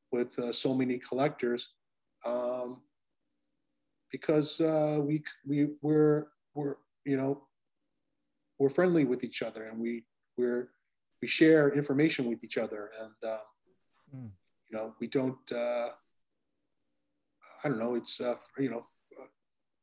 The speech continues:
Speaker 1: the difficult thing about this hobby is that the art can be very, uh, highly contested and everything's one of one. And, um, if something, if someone gets a piece, that means you're not getting it. And so the,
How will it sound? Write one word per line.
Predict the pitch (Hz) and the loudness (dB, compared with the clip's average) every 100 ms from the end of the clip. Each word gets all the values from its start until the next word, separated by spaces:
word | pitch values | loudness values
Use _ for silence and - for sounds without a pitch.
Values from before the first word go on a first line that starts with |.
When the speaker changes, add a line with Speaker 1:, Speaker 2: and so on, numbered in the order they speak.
| _ _ _ _ _ | _ _ _ _ _
Speaker 1:
the | 147 | 2
difficult | 143 202 190 185 160 151 143 - - | 8 8 8 8 6 6 0 -2 0
thing | 143 | 0
about | 135 131 127 | 2 0 -2
this | 117 | -2
hobby | 123 120 117 | -2 -2 -2
is | 113 - | -4 -4
that | 113 110 - - _ _ _ | -4 -4 -8 -20 _ _ _
the | - | -4
art | 131 127 - | 0 0 -2
can | 117 | -4
be | 120 - _ _ | -4 -8 _ _
very, | 135 127 120 - _ _ _ _ _ _ _ _ _ _ - | -2 -2 -4 -8 _ _ _ _ _ _ _ _ _ _ -16
uh, | 110 104 - | -14 -14 -6
highly | - 123 127 127 | 2 2 2 0
contested | 127 117 - 127 - 110 113 | -4 -10 -6 -4 -2 -4 -6
and | 113 | -4
everything's | 127 127 127 120 | 0 2 0 -2
one | 113 123 117 | -2 -2 -2
of | 107 | -4
one. | 113 123 113 - _ _ _ _ _ - | -2 -2 -4 -12 _ _ _ _ _ -12
And, | 113 117 113 113 113 | -6 -6 -6 -6 -4
um, | 110 110 107 _ _ _ _ _ _ _ _ _ | -4 -6 -12 _ _ _ _ _ _ _ _ _
if | 113 | -6
something, | - 139 135 131 127 - _ - | 0 0 2 -2 -2 -10 _ -6
if | - | 0
someone | 151 139 | 2 2
gets | 131 143 143 | 4 2 2
a | 139 | -2
piece, | - 127 | -2 -4
that | - 120 | -4 -4
means | 120 | -4
you're | 123 | -2
not | 123 117 | -2 -4
getting | 117 120 117 | -4 -6 -4
it. | 117 117 113 | -6 -6 -6
And | |
so | - 127 | -6 -2
the, | 127 | 0